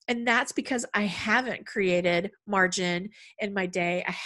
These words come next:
haven't set limitations. I haven't sh-, uh, opted for harmony instead of balance. And I haven't set and lived by routines that allow me to recoup and relax and regroup.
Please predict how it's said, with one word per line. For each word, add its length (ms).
haven't 360
set 300
limitations. 720
I 40
haven't 520
sh-, 340
uh, 400
opted 320
for 400
harmony 480
instead 320
of 120
balance. 540
And 120
I 60
haven't 420
set 320
and 120
lived 320
by 400
routines 520
that 160
allow 420
me 340
to 120
recoup 640
and 140
relax 580
and 160
regroup. 440